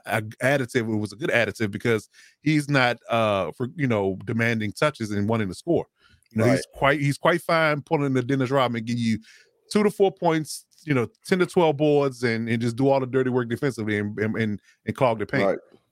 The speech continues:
Speaker 1: So, you know, that would work for them from a starting perspective. It's just when they go to that bench, when they face your Denvers, your Lakers, your, your Clippers, um, you know, in Memphis in certain spaces, maybe,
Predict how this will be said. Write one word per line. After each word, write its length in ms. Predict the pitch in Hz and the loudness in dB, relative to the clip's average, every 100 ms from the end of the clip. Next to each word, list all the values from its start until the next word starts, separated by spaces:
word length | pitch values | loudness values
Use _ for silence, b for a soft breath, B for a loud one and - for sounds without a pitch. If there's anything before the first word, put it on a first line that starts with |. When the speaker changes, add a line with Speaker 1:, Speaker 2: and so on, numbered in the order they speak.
| _ | _
Speaker 1:
So, 380 | - 170 139 127 _ _ | 0 2 2 0 _ _
you 140 | 147 131 | -2 -2
know, 80 | |
that 240 | 120 147 156 | 2 0 2
would 180 | 143 131 120 | -2 -2 -2
work 180 | 160 | -2
for 80 | 147 | 0
them 100 | 131 | -2
from 160 | 135 113 | -2 -2
a 40 | |
starting 300 | - 240 180 | 0 0 2
perspective. 380 | 123 - 110 113 | 0 -2 -4 -2
It's 120 | 120 | -2
just 140 | 127 117 | -2 -2
when 120 | 123 | -2
they 60 | 120 | 2
go 120 | 120 | 2
to 60 | |
that 220 | 113 104 98 | 2 0 0
bench, 280 | 160 131 | -4 -4
when 80 | 117 | -6
they 60 | 107 | -6
face 380 | - 156 - - b b - | 0 -2 -2 -10 b b -4
your 120 | 117 | -4
Denvers, 520 | 98 117 110 107 98 | 2 0 2 0 2
your 100 | 104 | 2
Lakers, 560 | 104 113 110 101 95 98 | 2 2 2 0 0 -2
your, 180 | 104 101 | -4 -2
your 120 | 98 95 | -2 -4
Clippers, 600 | 131 117 107 98 - - _ _ _ 107 | -2 0 0 -2 -2 -16 _ _ _ 0
um, 400 | 104 98 92 110 | 2 0 -2 -2
you 80 | |
know, 180 | 104 92 | 0 0
in 140 | 92 110 | 0 0
Memphis 280 | 123 120 | 0 -2
in 80 | 110 | -4
certain 280 | - 120 107 | -2 -2 -2
spaces, 600 | - - 113 107 117 101 | -6 -2 -2 -2 -8 -6
maybe, 400 | 104 104 95 | -2 -2 -2